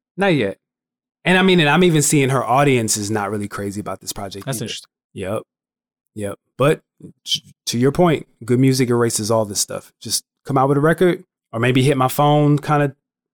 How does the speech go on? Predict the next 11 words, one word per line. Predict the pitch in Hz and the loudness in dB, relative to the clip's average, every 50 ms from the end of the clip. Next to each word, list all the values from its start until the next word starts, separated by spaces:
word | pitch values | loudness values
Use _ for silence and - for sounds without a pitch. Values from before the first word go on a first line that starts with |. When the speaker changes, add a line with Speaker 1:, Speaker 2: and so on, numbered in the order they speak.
| _ | _
Speaker 1:
you | - 147 139 | 0 2 2
know, | 135 135 135 131 | 4 2 0 0
does | 131 117 139 143 139 - | -2 0 0 2 2 2
something | - 151 151 147 - 147 147 147 147 147 139 | 2 0 0 0 0 0 2 2 2 2 2
or | 117 107 | 0 -2
crying, | - - 135 131 139 139 - | -2 -2 0 0 2 0 0
some, | - - 165 170 170 147 | 0 2 2 2 2 0
something | - - 160 170 160 - 165 160 | 0 0 0 2 2 2 2 2
does | 156 156 156 147 | 2 2 2 2
something, | - - 170 165 165 170 170 170 170 - - _ _ _ _ _ _ _ _ _ | 2 2 0 0 2 2 2 2 0 -2 -6 _ _ _ _ _ _ _ _ _
and | 120 123 117 113 110 107 107 | -2 0 0 0 0 -2 -4